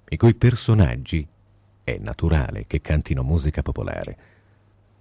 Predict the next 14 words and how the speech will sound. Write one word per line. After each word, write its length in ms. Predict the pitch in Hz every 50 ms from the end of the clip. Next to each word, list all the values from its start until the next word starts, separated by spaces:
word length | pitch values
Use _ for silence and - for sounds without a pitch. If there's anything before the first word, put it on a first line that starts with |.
| _ _ _ _ _ _ _ _ _ _ _ _ _ _ _ _ _ _ _ -
Quando 400 | - - 127 135 139 120 120 110
cominciai 760 | - - 104 98 101 98 95 - 104 101 90 82 80 78 76
a 100 | 73 -
comporre 680 | - - 98 95 92 92 - 123 117 113 - - 87 78
la 100 | 76 73
musica, 520 | 76 80 78 69 62 82 78 - 87 80
fui 340 | - - 104 101 98 92 - - - - - - _ _ _ _ _ _ _
subito 500 | - - - 160 151 123 120 - 127 110
contrario 800 | - - 123 113 107 98 - - 104 92 80 69 58 62 58 52
all'utilizzazione 840 | 53 57 62 87 - - 80 78 67 - 73 - - 110 107 101 90
di 80 | 73 76
materiale 520 | 73 73 - 82 87 92 98 95 87 76
popolare 600 | - - 98 - - 87 90 95 101 92 85 80
originale, 680 | 73 67 71 - - - 95 - - - - - -